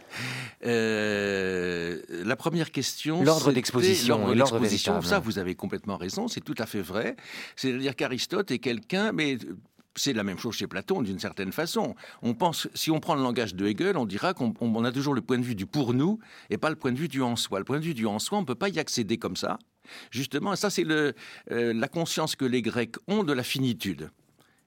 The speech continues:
Speaker 1: Les hommes eux-mêmes sont dans l'être. Ça, c'est une pensée qu'on a du mal à avoir aujourd'hui, surtout de, depuis le cogito cartésien et de, depuis le fait qu'on pense que la,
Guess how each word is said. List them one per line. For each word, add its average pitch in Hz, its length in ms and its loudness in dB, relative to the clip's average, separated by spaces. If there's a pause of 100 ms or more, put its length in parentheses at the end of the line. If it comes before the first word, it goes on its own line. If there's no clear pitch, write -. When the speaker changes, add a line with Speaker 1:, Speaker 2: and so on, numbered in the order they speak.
(120)
Speaker 1:
Les 120 300 2
hommes 214 220 4
eux-mêmes 180 340 4
sont 190 220 2
dans 139 240 0
l'être. 92 520 -4
Ça, - 160 -6
c'est 175 140 -2
une 151 80 -2
pensée 165 260 -2
qu'on 143 140 0
a 131 60 2
du 113 120 -2
mal 147 140 0
à - 20 0
avoir 104 200 0
aujourd'hui, 101 360 -2
surtout 139 300 -4
de, 107 200 2 (320)
depuis 113 360 0
le 104 100 2
cogito 113 360 0
cartésien 117 560 -2
et 139 100 0
de, 98 260 -2
depuis 101 300 -4
le 101 100 0
fait 156 180 -2
qu'on 107 400 0
pense 151 300 -2
que 123 80 -2
la, 98 200 0